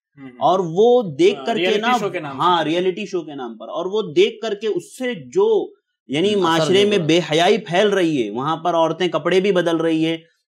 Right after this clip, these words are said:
Speaker 2: वहां पर मर्दों के साथ बात भी कर रही है, बैठ भी रही है, सारे काम वहां पर करके
Speaker 1: इससे
Speaker 2: दिखाए
Speaker 1: क्या
Speaker 2: जा
Speaker 1: ना,
Speaker 2: रहे हैं।
Speaker 1: नॉर्मल हो जा रही है चीजें, नॉर्मल हो जा रही है। वो देख रहे हैं कि हाँ, मर्द औरत साथ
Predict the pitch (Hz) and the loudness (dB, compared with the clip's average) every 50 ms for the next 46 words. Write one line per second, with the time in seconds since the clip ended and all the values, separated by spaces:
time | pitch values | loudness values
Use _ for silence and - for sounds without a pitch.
0 | - 139 147 160 170 - 185 175 175 165 160 160 165 170 170 165 175 175 180 180 | -4 0 0 0 0 0 0 0 0 0 0 0 -2 -2 -2 -4 -4 -4 -2 -2
1 | 170 160 151 156 156 160 160 175 185 190 170 190 175 165 165 160 160 160 160 160 | -2 0 2 2 2 0 0 -2 -4 -4 -4 -4 -4 -2 -2 -2 0 0 -2 -2
2 | 151 139 143 156 175 180 180 196 190 190 185 180 185 196 196 - - 233 262 277 | -4 -2 -2 0 0 0 2 2 0 0 0 0 -2 -2 -4 -6 -6 -2 -2 0
3 | 277 240 247 240 240 226 214 208 196 180 214 202 190 185 185 180 190 165 - 202 | 0 0 -2 -2 -2 -2 -4 -4 -4 -4 -4 -4 -4 -4 -4 -4 -4 -4 -4 -4
4 | 202 190 202 190 180 - - - - - - _ 165 170 165 175 180 196 202 214 | -4 -2 -2 -2 -2 -2 -2 -4 -4 -6 -10 _ -14 -10 -8 -6 -4 -4 -4 -4
5 | 226 214 190 180 170 160 143 135 139 135 - - 131 120 120 113 120 143 170 185 | -4 -4 -4 -6 -6 -8 -10 -12 -14 -18 -18 -16 -16 -16 -16 -16 -10 -8 -8 -6
6 | 190 202 185 170 165 143 127 120 135 165 185 180 185 202 196 202 202 208 202 202 | -6 -6 -8 -8 -8 -10 -12 -14 -12 -12 -8 -4 -4 -4 -4 -6 -8 -10 -12 -12
7 | - 202 190 196 196 196 175 170 185 185 175 175 165 170 180 180 180 - 147 143 | -10 -10 -8 -8 -8 -8 -4 -4 -4 -4 -4 -6 -6 -6 -6 -8 -8 -8 -8 -8
8 | 147 | -8